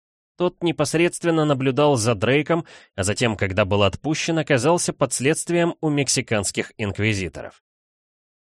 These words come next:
Нельзя не признать, что ужасные инквизиторы — творцы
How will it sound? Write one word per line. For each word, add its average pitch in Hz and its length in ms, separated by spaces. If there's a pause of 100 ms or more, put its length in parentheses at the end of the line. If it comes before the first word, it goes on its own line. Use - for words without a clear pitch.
(120)
Нельзя 143 300
не 175 80
признать, 165 460
что - 240
ужасные 147 640
инквизиторы — 139 680 (340)
творцы 143 640